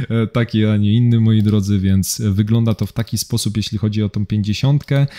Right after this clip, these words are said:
E, zaraz popatrzymy sobie od razu już na H czwórkę, jak to wygląda nieco bardziej precyzyjnie, e, zaczynając od początku. Moi drodzy, patrząc na początek października, no to zebraliśmy, e, zebraliśmy tą płynność z tego miejsca.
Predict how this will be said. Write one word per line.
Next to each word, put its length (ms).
E, 140
zaraz 320
popatrzymy 460
sobie 300
od 100
razu 280
już 180
na 80
H 140
czwórkę, 480
jak 160
to 100
wygląda 600
nieco 260
bardziej 260
precyzyjnie, 760
e, 40
zaczynając 520
od 80
początku. 480
Moi 100
drodzy, 240
patrząc 360
na 100
początek 580
października, 720
no 120
to 120
zebraliśmy, 880
e, 40
zebraliśmy 600
tą 340
płynność 480
z 80
tego 200
miejsca. 560